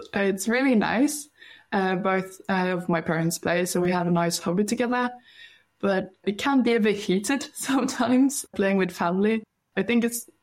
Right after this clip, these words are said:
worse for my mum than it is for me. I get a bit enthusiastic and, um,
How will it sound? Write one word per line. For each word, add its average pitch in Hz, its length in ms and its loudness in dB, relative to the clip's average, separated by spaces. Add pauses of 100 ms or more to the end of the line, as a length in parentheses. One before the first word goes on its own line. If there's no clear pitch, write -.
worse 202 400 2
for 202 160 0
my 190 160 2
mum 180 400 2
than 202 140 0
it 190 120 2
is 190 160 0
for 185 100 0
me. 196 460 2 (140)
I 190 120 -2
get 214 200 0
a 240 40 2
bit 220 340 -4 (180)
enthusiastic 208 960 2
and, 185 380 0
um, 185 560 0